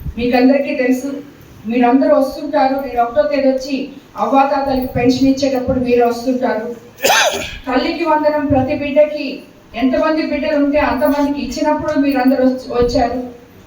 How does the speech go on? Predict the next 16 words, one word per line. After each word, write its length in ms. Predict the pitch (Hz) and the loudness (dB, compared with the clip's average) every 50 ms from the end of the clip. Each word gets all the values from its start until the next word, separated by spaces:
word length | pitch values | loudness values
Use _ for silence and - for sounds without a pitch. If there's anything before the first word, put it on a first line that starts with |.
| - - - - - | -20 -20 -20 -8 -2
ప్రతి 220 | 262 262 254 254 | -2 -2 0 -2
ప్రోగ్రాంలో, 680 | 370 - - 302 294 302 302 302 349 330 302 - 311 - | -4 -2 2 2 2 2 2 -2 -4 -6 -6 -4 -2 -2
గవర్నమెంట్ 500 | 302 302 254 262 277 285 294 285 285 285 | -2 0 0 0 0 0 0 0 0 2
ప్రోగ్రాంలో 440 | 285 269 262 277 269 254 254 262 254 | 0 0 0 0 -4 -4 -2 -4 -4
మీరు 160 | 254 247 233 | -4 -4 -6
అప్పుడప్పుడు 400 | 208 - - 262 254 254 262 247 | -6 -4 -2 -2 -2 -2 -2 -2
నాకు 180 | 240 240 240 254 | -4 -4 -4 -6
కనిపిస్తూనే 560 | 233 226 220 240 254 254 254 247 247 226 233 220 214 | -6 -8 -6 -4 -6 -6 -4 -4 -4 -4 -4 -4 -6
ఉంటారు. 300 | 214 214 214 208 214 226 214 - - - - - - - - - - - - - - - - - - - - - - - | -6 -6 -6 -6 -6 -6 -10 -14 -18 -20 -20 -20 -20 -20 -20 -20 -20 -20 -20 -20 -20 -20 -20 -20 -20 -20 -20 -20 0 0
ఇటువంటివి 600 | 269 294 330 359 359 349 349 359 392 359 339 302 | 0 2 2 2 2 2 0 0 -2 -4 -2 0
మనము 560 | 285 285 269 277 277 262 247 208 - - - - - - - - 220 | 0 2 2 2 2 2 0 -2 -4 -8 -10 -14 -18 -16 -12 -6 0
ఎన్నో 320 | 247 269 - 349 359 359 - 302 | 0 2 4 4 4 4 4 2
చేసుకున్నాం. 500 | 294 302 285 294 294 262 240 247 254 - - - - - - - - - 196 | 2 2 0 -4 -6 -6 -6 -6 -8 -10 -12 -14 -14 -16 -16 -18 -12 -8 -8
అన్నదాత 500 | 226 240 262 262 277 277 269 262 277 269 | -4 -2 0 0 2 2 0 0 0 -2
సుఖీభవ 500 | 269 269 262 254 262 254 254 262 254 240 | -2 -4 -6 -4 -4 -4 -4 -4 -4 -4
అయితేనేమి, 600 | 226 226 233 240 226 220 214 214 214 220 226 | -4 -6 -6 -8 -8 -8 -8 -10 -10 -10 -10